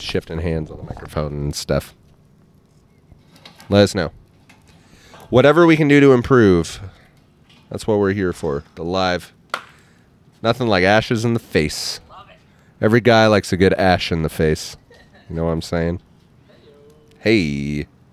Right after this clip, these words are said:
Speaker 1: Junebug. Come back.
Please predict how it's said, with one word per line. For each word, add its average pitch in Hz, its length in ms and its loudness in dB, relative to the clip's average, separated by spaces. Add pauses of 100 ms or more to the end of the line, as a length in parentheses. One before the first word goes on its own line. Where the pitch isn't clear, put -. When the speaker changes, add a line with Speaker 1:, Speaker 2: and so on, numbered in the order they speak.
(540)
Speaker 1:
Junebug. 147 420 2 (1700)
Come - 140 -20
back. - 160 -20